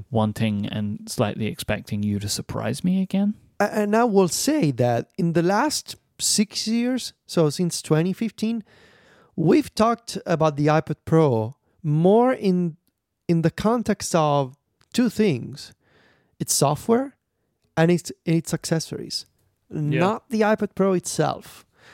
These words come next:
Speaker 2: which
Speaker 1: Yeah.
Speaker 2: I understand,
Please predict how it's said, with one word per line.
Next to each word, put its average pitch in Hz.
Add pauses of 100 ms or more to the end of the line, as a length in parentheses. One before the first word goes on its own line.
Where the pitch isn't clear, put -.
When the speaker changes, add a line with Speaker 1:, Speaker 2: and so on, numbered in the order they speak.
(120)
Speaker 2:
which 196
Speaker 1:
Yeah. 120 (1040)
Speaker 2:
I 247
understand, 214